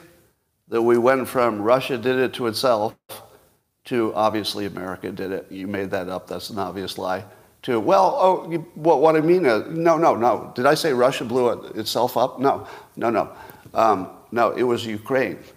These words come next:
Y-, Ukraine led the operation. We don't know if they talked to the C I A, but yeah, it was a Ukraine operation." Is that conveniently pro-Biden administration?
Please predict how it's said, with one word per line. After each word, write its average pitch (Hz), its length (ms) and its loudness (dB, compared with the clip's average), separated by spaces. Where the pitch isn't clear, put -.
Y-, 101 220 -6
Ukraine 131 640 2
led 123 200 4
the 120 120 2
operation. 113 600 0
We 160 120 2
don't 156 200 2
know 107 120 -2
if 107 100 -4
they 95 140 -6
talked 101 260 -2
to - 80 -10
the 82 100 -8
C 87 180 -8
I 76 80 -6
A, 85 200 -4
but 101 160 -10
yeah, - 120 -8
it - 40 -2
was 147 140 -4
a 120 40 -6
Ukraine 104 600 -4
operation." - 520 -12
Is 165 160 0
that - 680 0
conveniently 127 1400 0
pro-Biden 110 1120 2
administration? 104 960 -4